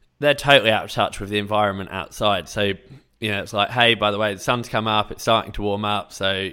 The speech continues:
you know, I've, I was wearing thermals, a lightweight jacket under my life jacket, but I am actually starting to get a bit hot, so you might even wanna think about, um,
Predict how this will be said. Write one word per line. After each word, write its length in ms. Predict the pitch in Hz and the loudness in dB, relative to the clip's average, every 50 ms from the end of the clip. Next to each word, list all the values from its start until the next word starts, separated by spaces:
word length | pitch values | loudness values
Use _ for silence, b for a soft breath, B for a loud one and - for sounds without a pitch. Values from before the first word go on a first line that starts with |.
| - - | -10 -8
you 120 | 95 104 | -6 -4
know, 140 | 104 98 95 | -4 -2 -2
I've, 360 | 104 101 101 98 - - - B B B B B B B B B B _ - | -2 -2 -4 -6 -12 -18 -20 B B B B B B B B B B _ 2
I 120 | 117 123 | 4 4
was 180 | 117 113 107 104 | 4 0 -4 -2
wearing 580 | 110 110 107 110 107 104 104 101 101 101 98 98 | 0 2 2 2 2 0 -2 -4 -6 -10 -12 -14
thermals, 600 | - - 139 135 131 120 110 107 104 104 101 104 | -2 4 6 6 6 4 2 0 -2 -2 -2 -2
a 40 | 101 | 0
lightweight 380 | 107 110 104 95 92 98 95 | 0 2 0 0 -2 -4 -4
jacket 320 | - - 104 98 - - 85 | -2 0 -2 0 0 -2 -6
under 200 | 71 95 98 92 | -6 -6 -8 -8
my 120 | 98 95 | -8 -6
life 240 | 98 104 107 101 - | -2 -2 -2 -2 -2
jacket, 380 | - 98 95 - 107 90 - - | -2 -4 -4 -4 -6 -8 -2 -2
but 120 | 113 98 | -2 0
I 140 | 92 104 107 | 2 4 4
am 180 | 113 113 107 | 4 4 4
actually 240 | 104 - - - 98 | 0 -6 -10 -10 -12
starting 280 | - - 107 98 - 98 | -4 -2 -2 -2 -2 -6
to 60 | 98 | -4
get 160 | 104 98 80 | -4 -4 -2
a 20 | 90 | -2
bit 160 | 104 98 - | -6 -6 -2
hot, 260 | 104 110 92 - - | -2 -2 -2 -2 -4
so 80 | - 101 | -4 -4
you 80 | 101 | -2
might 180 | 98 101 101 - | 0 0 -2 -2
even 100 | 90 92 | -4 -8
wanna 160 | 92 95 92 | -8 -8 -8
think 260 | - - 92 90 - | -8 -8 -10 -10 -10
about, 420 | 90 87 90 92 90 85 - - - | -6 -4 -2 -2 -2 -4 -6 -8 -8
um, 520 | 95 90 92 95 92 92 87 - 101 - | -8 -8 -8 -10 -14 -16 -16 -16 -18 -20